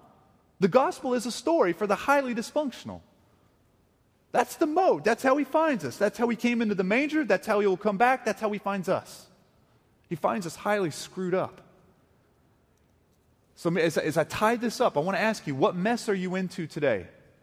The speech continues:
What mess are you into today? What does it feel like? What does it smell like? What is it,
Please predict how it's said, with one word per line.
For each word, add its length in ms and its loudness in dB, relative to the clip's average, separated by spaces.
What 240 6
mess 320 0
are 140 0
you 400 2
into 480 -2
today? 540 -4
What 120 2
does 80 2
it 80 -2
feel 400 2
like? 460 -4
What 80 -6
does 100 0
it 60 -2
smell 540 0
like? 360 -6
What 180 -6
is 140 -2
it, 120 0